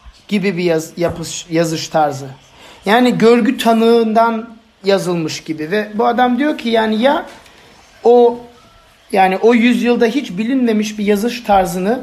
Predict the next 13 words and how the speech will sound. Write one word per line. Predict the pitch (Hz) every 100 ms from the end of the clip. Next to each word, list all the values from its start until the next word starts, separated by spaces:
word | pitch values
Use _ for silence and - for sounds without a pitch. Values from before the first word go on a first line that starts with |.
| - - _ _ _ -
bir | 226
gece | 247 233
üzerine | 247 208 226 220
herhangi | 214 226 214 208
birisi | 214 214
keşfedip | - 240 233 220 -
sonra | - 226 220 220 226
yüz | 208 196
yer-, | 220 233 233 202
yüzyıllar | 233 196 214 220 220 226
senesi | 220 214 202 196 202
yine | 190 202
unutulmuş. | 220 220 208 214 208 359 -